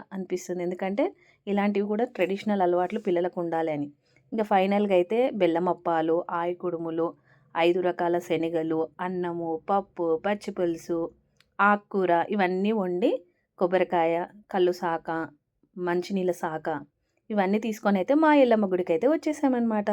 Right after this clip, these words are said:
మాకైతే మంచిగా ఎల్లమ్మ గుడి ఉందన్నమాట. మా వాళ్ళు కట్టించారనమాట. మా ఫ్యామిలీ మెంబర్స్ అనమాట. మా మామయ్య వాళ్ళ అన్నయ్య వాళ్ళనమాట. ఇంకా మాకైతే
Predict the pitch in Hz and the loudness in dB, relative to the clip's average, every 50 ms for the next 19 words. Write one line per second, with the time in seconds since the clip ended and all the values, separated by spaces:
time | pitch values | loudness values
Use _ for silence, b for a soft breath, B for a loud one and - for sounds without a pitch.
0 | 208 214 - - b b b b b - - 202 190 175 175 175 190 180 180 - | -2 -2 -4 -12 b b b b b -12 -4 -2 0 0 0 2 2 2 4 4
1 | 247 302 359 440 392 247 196 185 - 208 202 202 202 185 180 175 180 180 175 180 | 2 2 2 0 -2 -2 -2 -2 -2 0 0 2 2 2 2 2 0 -2 -2 -2
2 | 180 180 180 175 175 175 170 170 170 170 165 165 165 208 254 285 254 202 175 175 | -2 -2 -2 -2 -2 -2 -4 -4 -4 -4 -6 -6 -4 0 0 0 0 0 0 2
3 | 170 170 180 175 180 170 - 175 165 - 185 170 170 160 165 160 160 156 156 - | 2 0 0 -2 -6 -10 -12 -14 -12 -8 -8 -6 -6 -6 -6 -6 -8 -8 -6 -6
4 | 262 - - _ _ _ _ _ _ _ _ _ _ - 190 180 180 196 175 170 | -6 -6 -6 _ _ _ _ _ _ _ _ _ _ -6 -6 -4 -2 -2 0 2
5 | 170 175 175 170 160 165 160 160 160 - - 165 160 160 160 160 202 277 277 262 | 2 2 0 0 -2 -2 -4 -4 -4 -4 -6 -6 -6 -4 -6 -6 -2 0 2 2
6 | 226 196 175 170 175 175 170 165 165 175 170 175 202 262 302 247 196 170 165 165 | 2 0 -2 -2 -2 0 0 0 0 0 -2 -2 -2 -4 -4 -6 -6 -4 -4 -4
7 | 165 165 160 160 156 156 156 151 156 156 156 156 - 277 - b b b b b | -4 -4 -4 -4 -6 -6 -6 -8 -8 -8 -10 -8 -8 -8 -8 b b b b b
8 | b b b b - 233 214 220 240 294 415 494 - _ _ 226 208 190 180 - | b b b b -6 -6 -2 0 0 0 0 -2 -6 _ _ -6 -6 -4 -2 -4
9 | 190 190 - 285 | -4 -2 0 0